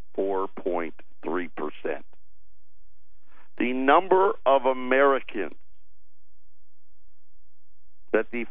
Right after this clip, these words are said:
Federal Reserve, well, it wasn't, obviously, the, the Bureau of Labor Statistics tracks all this stuff, that are no longer in the workforce. In other words,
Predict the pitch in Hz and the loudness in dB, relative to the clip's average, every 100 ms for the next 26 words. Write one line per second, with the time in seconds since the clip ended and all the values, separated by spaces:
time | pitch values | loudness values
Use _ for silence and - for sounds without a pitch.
0 | - 143 151 170 165 120 120 135 120 110 | 2 4 4 2 2 0 -2 -2 -2 0
1 | 127 123 120 117 117 113 113 113 120 117 | 2 4 4 2 2 2 2 4 4 4
2 | 110 95 107 95 - 92 90 90 80 90 | 4 4 4 2 0 -2 0 -2 0 -2
3 | 90 117 113 101 98 104 98 - 82 110 | 0 2 2 2 0 0 -2 -4 -4 -2
4 | 92 87 80 - 95 82 - 78 73 71 | -2 -2 -4 0 0 2 0 0 0 -4
5 | - 71 76 - - - - - - - | -2 -2 -2 -6 -6 -6 -6 -6 -6 -4
6 | - 110 117 113 110 117 123 139 175 175 | 2 4 6 4 0 0 6 8 8 4
7 | 165 135 127 131 135 131 127 120 113 - | 0 2 6 6 4 0 -2 0 -2 -4
8 | - - - 120 127 127 120 107 107 - | -6 -6 -2 -2 -2 0 0 2 0 0
9 | - 73 - - 85 110 123 123 117 117 | -2 -2 -2 -4 0 2 4 4 4 4
10 | 113 110 | 4 2